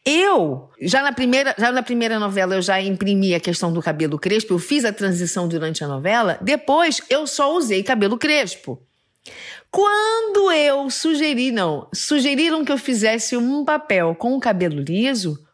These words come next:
o público rejeitou. E eu disse, eu falei, "Não vai funcionar, não é a minha identidade." O público não aceita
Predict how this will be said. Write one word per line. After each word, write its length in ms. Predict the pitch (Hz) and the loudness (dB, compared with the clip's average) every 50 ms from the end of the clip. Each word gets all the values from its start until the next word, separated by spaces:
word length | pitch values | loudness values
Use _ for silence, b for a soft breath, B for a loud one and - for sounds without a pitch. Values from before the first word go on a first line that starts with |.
| b b | b b
o 120 | 196 175 | -4 -2
público 420 | - - 262 240 302 302 - 320 | 0 0 2 2 2 2 2 0
rejeitou. 1040 | 294 269 320 330 285 269 330 381 415 415 - _ - 190 196 233 269 247 180 - - _ B B B B B B B | 0 2 2 2 2 2 0 0 0 -2 -6 _ -2 0 2 2 2 0 -2 -4 -8 _ B B B B B B B
E 100 | 262 302 | 4 4
eu 180 | 381 466 440 | 4 4 2
disse, 380 | 311 226 254 330 339 254 - 247 | 2 2 4 4 4 2 2 0
eu 40 | 208 | 0
falei, 260 | - 220 208 190 185 | 2 2 2 2 2
"Não 380 | 175 175 180 190 196 214 240 269 | 0 0 2 2 2 2 2 2
vai 120 | 302 311 294 | 0 0 -2
funcionar, 960 | - - 339 330 320 - - 359 349 311 226 180 160 180 220 277 285 226 190 | -2 -4 -6 -4 -4 0 0 2 2 2 2 2 2 2 2 2 2 0 0
não 240 | 196 214 233 226 220 | 0 2 2 2 2
é 180 | 226 254 269 277 | 2 2 2 0
a 20 | |
minha 220 | 269 262 277 294 294 | 0 0 0 0 2
identidade." 1400 | 269 208 220 254 277 302 - - - 302 254 196 202 214 233 254 262 247 202 170 - 175 151 131 113 - - | 0 0 0 0 -2 -2 -4 -6 -6 -4 -2 0 0 0 2 2 0 0 -2 -2 -2 -2 -2 -2 -2 -4 -2
O 120 | - 226 202 | -2 0 0
público 400 | 294 277 311 320 269 - 330 311 | 2 2 2 2 4 2 2 2
não 280 | 294 302 311 311 311 | 4 2 2 2 2
aceita 1200 | 311 302 269 - - - - - 294 294 311 330 339 311 269 - - - 285 285 294 294 330 359 | 2 0 0 -4 -6 -6 -4 0 0 2 2 2 2 0 -2 -4 -2 0 0 2 2 0 -2 -4